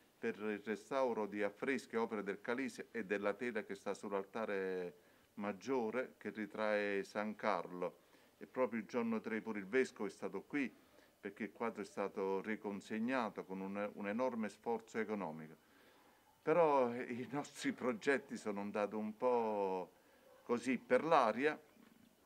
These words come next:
perché abbiamo prima di tutto il dovere di tutelare la salute. E poi,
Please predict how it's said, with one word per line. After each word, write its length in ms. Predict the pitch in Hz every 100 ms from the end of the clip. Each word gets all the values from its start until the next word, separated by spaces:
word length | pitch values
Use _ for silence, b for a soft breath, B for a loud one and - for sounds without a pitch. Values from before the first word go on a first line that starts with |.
| -
perché 240 | 95 -
abbiamo 340 | 101 92 90 87
prima 160 | 98
di 60 | 107
tutto 200 | 147 139
il 60 | 101
dovere 380 | 107 127 123
di 120 | 98 104
tutelare 680 | 107 113 113 117 110 98 B B B -
la 180 | 107
salute. 560 | 101 113 107 90 - 82 - _ _ b b _ _ _
E 100 | -
poi, 440 | 131 143 143 135